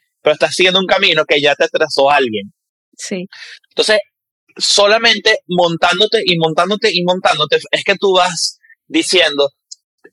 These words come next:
Speaker 1: hay veces que yo, por ejemplo, mi, mi, mis referencias más, ah, más, ah, digamos, más lejanas, vamos a ponerlo por grados, eran, eh, Ricky Gervais, estaba
Speaker 2: Ujú.
Speaker 1: Louis, estaba Cat Williams, estaba Chappelle,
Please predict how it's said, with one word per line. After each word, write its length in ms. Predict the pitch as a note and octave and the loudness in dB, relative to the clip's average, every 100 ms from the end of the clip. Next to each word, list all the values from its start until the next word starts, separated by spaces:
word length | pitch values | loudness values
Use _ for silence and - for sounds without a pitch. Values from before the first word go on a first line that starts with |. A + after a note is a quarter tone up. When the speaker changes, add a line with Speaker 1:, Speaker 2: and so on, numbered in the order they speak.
| _ | _
Speaker 1:
hay 180 | D#3+ F3 | 0 2
veces 280 | F#3+ G#3 G3+ | 0 0 0
que 140 | F3 | 0
yo, 100 | D3 | 2
por 120 | D#3 | 2
ejemplo, 320 | D3+ C3 B2 A#2+ B2 - | 0 0 -2 -2 -4 -4
mi, 260 | C#3 C#3+ - | 0 0 -2
mi, 260 | C#3+ D3 C#3+ | -2 0 0
mis 180 | D#3+ D#3+ | 0 0
referencias 540 | F3 F3+ E3 E3 A3+ G#3 | 0 2 0 0 -2 0
más, 200 | G3+ G3+ - - - | 0 0 -4 -16 -2
ah, 180 | D#3 D#3+ - | 0 0 -2
más, 220 | D#3 D#3 | -2 0
ah, 180 | E3+ C3+ - - D#3+ | 0 -4 -6 -8 0
digamos, 360 | F3 F3 D3 C#3 | 2 4 0 0
más 120 | C#3 | 0
lejanas, 720 | D#3+ F#3 D#3+ - C3 - - - _ - | 0 0 0 0 -2 -8 -12 -14 _ -2
vamos 160 | C3+ E3+ | 0 2
a 20 | |
ponerlo 240 | D#3 C#3+ | 2 0
por 180 | D#3 C3+ | 2 4
grados, 600 | D3 D#3+ C3+ C3+ - - _ _ _ | 4 4 2 -2 -6 -14 _ _ _
eran, 480 | - D3 C#3+ D3 C#3+ C3+ A#2+ - _ - | 0 2 4 4 2 -2 -10 -16 _ -2
eh, 460 | A#2 A2+ A2 A2 G#2+ G#2+ A2 G2+ A#2 | 2 2 2 -2 -4 -6 -6 -4 -2
Ricky 180 | A#2 A2 | 0 2
Gervais, 680 | A#2+ D3+ E3+ E3+ E3 D#3 C3 | 4 4 4 4 2 0 -2
estaba 260 | B2+ G#2+ | 0 2
Speaker 2:
Ujú. 80 | A2 | 2
Speaker 1:
Louis, 680 | C#3+ D#3+ D#3 C#3+ C3+ C3 A#2+ A2 | 2 2 2 2 4 4 2 0
estaba 400 | - A2 A2 G#2+ | 0 2 2 0
Cat 120 | - G2+ | 0 0
Williams, 400 | C#3+ E3 D3 C3 | 2 2 2 -2
estaba 240 | B2+ A#2 A2+ | -4 -4 -2
Chappelle, 640 | - G#2+ D#3 D#3+ D#3 C#3 | -2 2 2 4 4 2